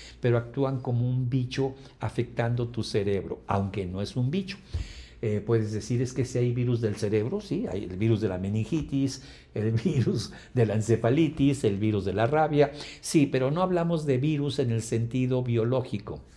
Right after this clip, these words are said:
hablamos de virus en el sentido imaginario o metafórico. Por eso lo llamamos virus mentales, pero no son bichitos, ¿eh? No son <laughs> cosas reales.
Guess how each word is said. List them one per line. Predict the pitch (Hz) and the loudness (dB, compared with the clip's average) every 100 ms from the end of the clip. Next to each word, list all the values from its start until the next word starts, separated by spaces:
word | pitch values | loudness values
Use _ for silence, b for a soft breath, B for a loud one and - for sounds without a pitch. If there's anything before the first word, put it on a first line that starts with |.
| B B B B | B B B B
hablamos | 107 123 131 135 135 | 0 2 2 0 0
de | 127 120 | 0 0
virus | 135 127 123 117 | 0 -2 -2 -2
en | |
el | 107 | -2
sentido | - 101 101 127 123 123 123 123 - - - 117 | -2 -4 -6 -4 -2 -2 -4 -6 -18 -20 -12 -4
imaginario | 107 101 - - 101 110 113 120 120 | -4 -4 -6 -6 -4 -4 -4 -2 0
o | 110 | 0
metafórico. | 98 101 98 104 - 123 123 101 - - B B B B | -2 -6 -6 -8 -4 -2 -2 -4 -10 -20 B B B B
Por | - 117 | 0 2
eso | 123 | 2
lo | 117 | 2
llamamos | 107 110 110 107 | 2 2 0 -2
virus | 107 104 101 | -2 -2 -4
mentales, | 113 110 113 147 143 - | -2 -2 -2 -2 -2 -4
pero | 98 98 | -4 -2
no | 107 | -2
son | 110 120 123 | -2 0 0
bichitos, | 120 - 156 - 90 - | -2 -4 -6 -6 -8 -8
¿eh? | 131 B B B B B | -10 B B B B B
No | 107 113 | 0 0
son | - 117 139 | 2 0 0
<laughs> | 117 | 0
cosas | 110 113 123 113 110 - B B B | 0 2 2 2 2 -6 B B B
reales. | 107 101 110 95 87 | -4 0 0 0 -6